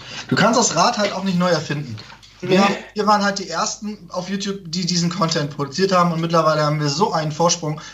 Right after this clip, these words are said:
Speaker 1: dass ich behaupte, dass uns mit dem Content eigentlich keiner mehr einholen kann. Ähm, ähnlich ist es bei, bei dir ja auch mit Let's Bastel. Du warst der Erste, der irgendwie coolen, coolen Bastel-Content gemacht hat und da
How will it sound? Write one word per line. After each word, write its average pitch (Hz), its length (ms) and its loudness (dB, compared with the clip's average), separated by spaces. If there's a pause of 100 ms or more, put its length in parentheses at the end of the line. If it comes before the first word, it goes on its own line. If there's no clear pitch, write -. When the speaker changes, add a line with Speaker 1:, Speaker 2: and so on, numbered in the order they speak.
Speaker 1:
dass 139 140 -2
ich 135 100 -2
behaupte, 139 340 0
dass 131 180 -2
uns - 140 -8
mit 135 120 -6
dem 131 100 -4
Content 131 340 -2
eigentlich 117 240 -6
keiner 113 220 0
mehr 113 120 0
einholen 107 340 -2
kann. 110 200 0 (440)
Ähm, 143 320 2 (240)
ähnlich 196 260 4
ist 190 160 0
es - 120 -2
bei, 156 240 2
bei 147 160 -4
dir 165 200 -2
ja 147 140 -2
auch 151 160 -4
mit 131 120 -6
Let's 127 200 -2
Bastel. 147 300 -2
Du 113 120 -6
warst 131 220 -2
der 135 60 -4
Erste, 147 260 -2
der 139 200 2
irgendwie 139 240 -2
coolen, 147 380 2
coolen 147 220 0
Bastel-Content 165 680 0
gemacht 165 280 0
hat 170 140 0
und 147 80 -6
da 147 140 -2